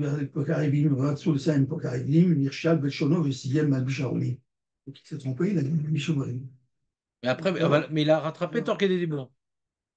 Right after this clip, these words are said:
Speaker 2: Continue la phrase.
Speaker 1: Ensuite, ensuite, Ou Betorka, que les Dibourgs, Nishkar, Vesiyem Pokarivim.
Speaker 2: Voilà. Donc, il a eu la kavana de Poker Ivrim dans la
Speaker 1: Ça, c'est
Speaker 2: bracha,
Speaker 1: le premier cas.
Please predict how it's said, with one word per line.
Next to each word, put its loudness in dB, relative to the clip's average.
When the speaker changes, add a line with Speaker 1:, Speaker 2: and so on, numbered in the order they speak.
Speaker 2:
Continue 0
la 6
phrase. -2
Speaker 1:
Ensuite, -6
ensuite, -2
Ou 0
Betorka, 0
que -8
les 2
Dibourgs, 2
Nishkar, 0
Vesiyem 0
Pokarivim. -4
Speaker 2:
Voilà. 0
Donc, -4
il 6
a 6
eu 2
la 0
kavana 0
de -6
Poker -2
Ivrim -2
dans -2
la 0
Speaker 1:
Ça, -4
c'est -6
Speaker 2:
bracha, 4
Speaker 1:
le -6
premier -12
cas. -6